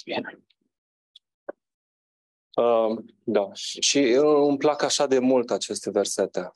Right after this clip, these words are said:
Speaker 1: I like so much these verses.
Speaker 2: Și, uh, bineînțeles, este vorba despre poporul Israel.
Speaker 1: And of course, it, it talks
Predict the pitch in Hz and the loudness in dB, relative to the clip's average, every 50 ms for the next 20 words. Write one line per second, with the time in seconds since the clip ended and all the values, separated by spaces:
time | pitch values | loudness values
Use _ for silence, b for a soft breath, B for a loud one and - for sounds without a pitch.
0 | - - _ - - - 101 101 104 107 107 110 110 107 - - - - - - | -16 -16 _ -8 -4 -2 -2 0 0 0 0 -2 -2 -2 -2 -4 -4 -2 -2 -2
1 | 110 104 101 98 98 92 87 - - - - 87 - - - 87 85 85 82 - | 0 0 0 0 -2 -2 -4 -4 -8 -8 -8 -6 -6 -4 -4 -4 -4 -4 -6 -8
2 | - - - - - - _ _ _ _ - - - - 135 131 127 123 120 - | -10 -10 -10 -10 -10 -12 _ _ _ _ -6 -4 -2 0 2 2 2 2 2 0
3 | - 117 120 120 120 117 117 113 110 107 107 107 107 _ _ - 123 123 127 123 | 0 0 2 2 4 4 4 4 2 2 0 -2 -4 _ _ -2 0 2 2 2
4 | 120 123 - 131 123 123 120 120 - 127 120 - - 120 113 117 120 117 113 117 | 0 0 0 2 2 2 2 0 0 -2 -2 -2 -2 -2 2 2 2 2 2 2
5 | 110 110 113 104 - - - 107 104 - - 110 - - 120 113 107 107 107 107 | 2 2 0 0 0 -2 -2 -2 -2 0 -2 -4 -2 0 0 2 2 2 0 0
6 | 101 - - 110 107 101 95 95 90 82 - _ _ - - 104 101 98 - - | -2 -2 -2 -2 0 0 0 -2 -4 -6 -8 _ _ -6 -4 -4 -4 -4 -4 -6
7 | 101 - - - 104 95 90 85 - - - - - _ _ - 98 - - - | -8 -6 -2 -2 0 0 0 -2 -4 -4 -6 -8 -10 _ _ -6 -4 -4 -4 -4
8 | 80 92 - - - 101 95 - - | -4 -4 -2 -2 -2 -2 -2 -2 -4